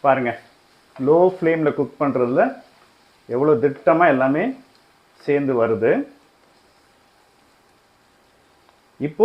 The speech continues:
இந்த ப்ரான்ஸ் வேக வைக்கிறதுக்கு கொஞ்சமா தண்ணி ஊத்திட்டு மூடி போட்டு ஒரு ஃபோர் மினிட்ஸ் குக் பண்ணிடலாம். அவ்வளோ தண்ணி போதும்.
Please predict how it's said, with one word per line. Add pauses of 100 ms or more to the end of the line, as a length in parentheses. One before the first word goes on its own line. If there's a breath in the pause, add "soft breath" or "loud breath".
இந்த
ப்ரான்ஸ் (100)
வேக
வைக்கிறதுக்கு (540)
கொஞ்சமா (120)
தண்ணி (100)
ஊத்திட்டு (960)
மூடி
போட்டு (120)
ஒரு
ஃபோர்
மினிட்ஸ்
குக்
பண்ணிடலாம். (4000)
அவ்வளோ
தண்ணி
போதும்.